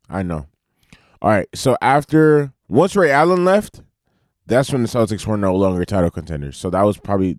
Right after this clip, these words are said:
that, Ray Allen was there for their second championship. So after the twenty eleven, twenty twelve season, the, the Celtics were no longer a title contender. So that's four years, all right?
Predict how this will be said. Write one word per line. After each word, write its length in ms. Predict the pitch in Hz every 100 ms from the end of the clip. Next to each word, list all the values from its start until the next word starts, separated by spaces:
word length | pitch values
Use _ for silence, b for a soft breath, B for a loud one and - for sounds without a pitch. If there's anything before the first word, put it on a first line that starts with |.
| -
that, 220 | 98 101 -
Ray 180 | 92 110
Allen 220 | 117 117
was 100 | 101
there 120 | 110
for 120 | 98
their 140 | 95 90
second 340 | - 107 107
championship. 580 | 85 90 76 71 69 - b b b b b
So 420 | - 104 95 82 - _ _ _ _ _ _ _ _ _ -
after 640 | 101 117 - 120 120 113
the 160 | 98 90
twenty 640 | - 117 120 120 117 113 -
eleven, 420 | 107 104 113 107
twenty 260 | 101 110
twelve 240 | 104 107 101
season, 480 | 113 107 104 101 92
the, 180 | - 87 -
the 120 | 92
Celtics 500 | 95 101 95 92 -
were 80 | 90
no 160 | 87
longer 420 | 90 87 87 82 78 _ _ -
a 120 | 78
title 240 | - 90
contender. 320 | 87 - 80 82
So 140 | 107
that's 120 | 110
four 240 | - 113 107
years, 320 | 95 69 -
all 60 |
right? 180 | 98 104